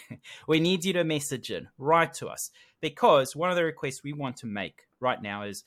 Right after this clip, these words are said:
we're continuing. So this podcast, as we said at the beginning, is not a goodbye. We're, we are gonna continue. We've already got a lineup of amazing guests for the new year, and we're gonna start covering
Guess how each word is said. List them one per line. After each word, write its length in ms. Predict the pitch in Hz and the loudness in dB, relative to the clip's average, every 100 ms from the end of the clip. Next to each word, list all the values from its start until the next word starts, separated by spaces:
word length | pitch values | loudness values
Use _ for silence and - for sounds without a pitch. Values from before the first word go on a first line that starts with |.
| _ | _
we're 100 | 208 | 0
continuing. 480 | 247 247 202 165 233 | 2 2 0 0 -6
So 140 | - | -4
this 140 | 156 151 | -4 -2
podcast, 460 | 175 170 175 156 | -2 -2 -2 -4
as 100 | 147 | -6
we 60 | 165 | -10
said 160 | 156 180 | -8 -8
at 80 | |
the 60 | 165 | -6
beginning, 240 | 151 131 | -4 -4
is 120 | 143 135 | -4 -6
not 120 | 135 | -6
a 60 | |
goodbye. 420 | 156 160 127 120 175 | -4 0 2 2 0
We're, 220 | 139 127 | -4 -6
we 140 | 123 | -4
are 140 | 139 151 | -4 -2
gonna 180 | 165 | -4
continue. 500 | 156 139 - 117 135 | -4 -8 -6 -6 -4
We've 160 | 135 120 | -6 -4
already 200 | 147 165 | -4 -2
got 200 | 151 135 | 0 0
a 60 | 127 | 2
lineup 420 | 120 120 123 - | 0 0 -2 -8
of 80 | - _ - | -20 _ -10
amazing 540 | 123 143 151 143 139 | -2 4 6 4 -2
guests 240 | 127 120 | -4 -6
for 80 | - | -8
the 120 | 113 | -10
new 160 | 117 117 | -6 -4
year, 300 | 107 113 123 | -4 -2 -2
and 80 | 147 | -2
we're 120 | 123 | -4
gonna 220 | 131 131 - | -4 -6 -8
start 360 | - 151 143 143 | -4 0 0 0
covering 340 | 143 127 127 | -4 -4 -6